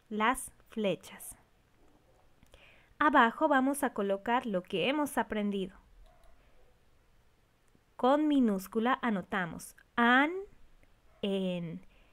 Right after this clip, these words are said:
in, on, un. Muy bien. Ahora con mayúscula.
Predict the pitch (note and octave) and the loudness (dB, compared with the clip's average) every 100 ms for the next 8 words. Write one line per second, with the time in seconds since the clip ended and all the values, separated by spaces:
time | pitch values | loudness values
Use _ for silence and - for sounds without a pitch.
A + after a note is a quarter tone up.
0 | _ _ C#4 D4 D#4+ E4 F4 F#4 - - | _ _ -2 2 2 0 -4 -10 -16 -20
1 | - - - - G#3+ A3 C4 D#4 E4+ - | -20 -20 -20 -4 0 2 2 0 -6 -12
2 | - - - - - - F4 E4 C4 F#3+ | -20 -20 -20 -20 -20 0 6 6 6 4
3 | F3+ - - - - - - - - G#3 | -2 -8 -18 -20 -20 -20 -20 -20 -10 -4
4 | G3+ F#3+ G#3 C4+ E4+ G#3+ - - - _ | -2 0 2 2 0 -4 -8 -18 -20 _
5 | _ _ _ _ _ _ _ _ - C#4 | _ _ _ _ _ _ _ _ 6 8
6 | F4+ F4 D#4 A#3+ G#3+ G3+ F#3+ - - F3 | 10 8 4 0 0 -2 -4 -6 -10 -12
7 | F#3 | -12